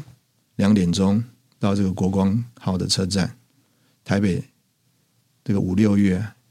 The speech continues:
那天下大雷雨，我撑了一把伞，但是还是从我的胸口到脚啊，到裤子全部都湿了。啊，这样坐国王号回新竹。然后呢，我就在宿舍换一个衣服，就等弟兄们来。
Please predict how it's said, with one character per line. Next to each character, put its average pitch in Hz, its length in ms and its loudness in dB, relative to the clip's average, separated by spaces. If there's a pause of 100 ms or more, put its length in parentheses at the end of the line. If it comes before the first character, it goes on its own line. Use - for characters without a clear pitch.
(140)
那 104 120 2
天 101 180 0
下 101 180 0
大 95 220 0
雷 82 180 -2
雨， 82 220 -4 (640)
我 98 100 -2
撑 127 220 4
了 117 80 6
一 113 80 6
把 98 200 0
伞， 107 320 -2 (600)
但 117 120 2
是 113 80 4
还 107 60 0
是 113 100 4
从 101 160 0
我 95 120 2
的 90 40 -2
胸 104 240 2
口 95 160 -2
到 98 220 0 (100)
脚 80 200 -4
啊， 127 200 -8 (200)
到 98 160 -2
裤 98 200 -4
子 92 140 -6
全 92 260 -2
部 98 80 -2
都 95 140 -4
湿 87 360 0
了。 110 160 -8 (640)
啊， 98 120 -4
这 104 140 0
样 98 120 2
坐 98 160 0
国 95 140 -2
王 90 140 0
号 92 180 -2
回 90 420 -4
新 98 280 -4
竹。 139 260 -8 (1120)
然 95 140 -4
后 98 160 0
呢， 90 120 0
我 85 60 -2
就 90 120 -2
在 92 120 2
宿 90 220 -2
舍 87 240 -2 (140)
换 92 200 0
一 90 80 -2
个 98 80 -4
衣 90 200 -2
服， 104 160 -8
就 90 160 -2
等 - 200 -8
弟 92 140 -6
兄 101 160 -6
们 110 120 -6
来。 123 180 -12